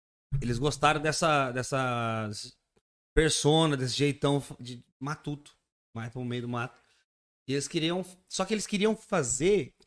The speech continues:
praticamente um personagem. Eles queriam que era, "Não, você é o caipira que veio pra cidade. Tem que falar disso." Eu tinha material sobre isso? Tinha.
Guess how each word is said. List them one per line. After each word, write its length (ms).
praticamente 600
um 60
personagem. 640
Eles 140
queriam 220
que 100
era, 100
"Não, 140
você 540
é 100
o 80
caipira 480
que 140
veio 200
pra 120
cidade. 500
Tem 100
que 60
falar 280
disso." 240
Eu 80
tinha 260
material 360
sobre 220
isso? 180
Tinha. 320